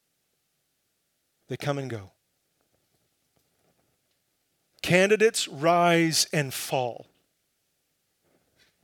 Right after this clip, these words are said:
But God, the one who formed you and knows you, is calling you to something deeper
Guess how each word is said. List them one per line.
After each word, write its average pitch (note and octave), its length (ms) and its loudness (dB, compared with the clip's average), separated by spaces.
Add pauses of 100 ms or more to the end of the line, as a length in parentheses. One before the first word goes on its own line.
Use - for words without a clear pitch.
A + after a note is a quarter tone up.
(960)
But C#3+ 160 0
God, F#3+ 380 6
the F#3+ 100 2
one F#3+ 280 0
who D#3+ 140 0
formed A3 600 0
you B3+ 380 -4 (760)
and D3+ 320 4
knows G#3+ 420 4
you, C4 400 -4 (380)
is E3 240 6
calling A#3+ 560 2
you B3 360 -2
to - 140 -2
something E3+ 640 4
deeper D#3+ 520 0